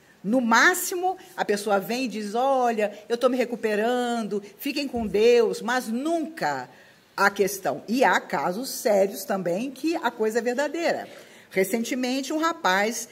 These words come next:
de dezessete anos que se envolvera com drogas foi assassinado e ele apareceu pra mãe em sonho e disse, "Eu não posso me comunicar com você, mãe, mas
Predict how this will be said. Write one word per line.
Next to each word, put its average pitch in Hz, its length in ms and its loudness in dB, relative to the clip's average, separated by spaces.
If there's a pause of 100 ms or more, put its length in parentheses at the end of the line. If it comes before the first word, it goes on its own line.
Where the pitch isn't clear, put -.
(120)
de 175 120 -8
dezessete 180 600 -2
anos 220 280 -4
que 220 100 -10
se 208 140 -8
envolvera 180 380 0
com 214 180 -8
drogas 180 560 -2 (240)
foi 170 220 -2
assassinado 214 840 -4 (480)
e 269 180 0
ele 226 240 6
apareceu 320 720 0
pra 339 180 2
mãe 302 460 -2
em 339 180 -2
sonho 233 840 -2 (960)
e 269 140 2
disse, 208 680 -6 (500)
"Eu 220 540 8 (260)
não 240 260 -2
posso 240 760 0
me 196 160 -4
comunicar 202 580 -2
com 208 140 -6
você, 240 360 -4
mãe, 123 320 -10 (460)
mas 214 680 -2